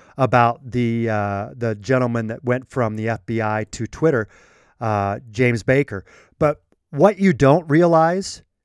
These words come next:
is right now, and I, I'm telling this hopefully to, uh, Elon Musk and all the other ones that are working at Twitter,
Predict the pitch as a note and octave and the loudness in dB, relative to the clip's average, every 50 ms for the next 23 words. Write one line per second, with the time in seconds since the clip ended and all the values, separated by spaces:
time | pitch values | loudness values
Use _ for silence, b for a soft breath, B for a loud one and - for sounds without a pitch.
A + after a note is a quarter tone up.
0 | _ _ - D#3 D3 D3 C#3 C3 A#2+ A2 B2 A#2+ D3 F3+ A3 A#3 - - C#3+ C3+ | _ _ -2 2 4 4 4 2 0 -4 0 2 4 4 4 2 0 -4 -6 -4
1 | C#3 C#3+ D3 D#3+ F3+ G3 A3 F#3+ - B2+ B2 C3 C3+ A#2+ B2+ C3+ C#3 C#3+ B2+ - | -2 0 0 0 0 0 0 0 0 -2 -2 -2 0 2 2 4 4 2 0 -4
2 | - B2+ B2 B2 B2 - D3 C#3 C#3 C3 A#2+ B2+ B2+ - - B2 C3+ C3 - - | -4 -2 -2 -2 0 0 2 2 2 2 2 0 -2 -2 0 -2 -2 -2 -2 -6
3 | A#2 A2+ A2 - - B2 A#2 A2+ A2 G#2+ G#2+ G#2+ G#2 G2+ F#2+ b b b b b | -6 -6 -6 -8 -6 -4 -4 -4 -2 -4 -4 -4 -4 -4 -6 b b b b b
4 | b b b b b b b b b _ - D3+ C#3+ C#3+ C#3+ C3+ C3+ C3+ A#2+ B2+ | b b b b b b b b b _ -2 0 2 4 4 4 4 2 2 0
5 | D#3+ G3 G3 - - - - - - - _ _ _ _ _ - B2 A#2+ A#2+ A#2 | 0 -2 -2 -4 -10 -14 -16 -18 -20 -20 _ _ _ _ _ -2 0 2 2 2
6 | A#2 C#3 C#3 C#3+ C#3 C#3+ C#3 B2+ A#2+ A#2+ C3+ D3+ D3 D#3 E3+ F3 F3 F#3 F3+ - | 2 2 6 8 8 10 8 8 6 4 6 4 4 4 2 0 -2 -4 -6 -6
7 | F3+ D#3+ D3+ D#3 D3 D#3 F3 E3+ - F3 E3+ E3+ F3 E3 - D#3+ D#3 E3 - - | -4 -2 -2 0 0 0 -2 -4 -4 -6 -6 -6 -8 -8 -4 -4 -4 -4 -6 -6
8 | - D#3 D#3+ E3 F3+ F#3+ - | -2 -2 0 0 -2 -4 -6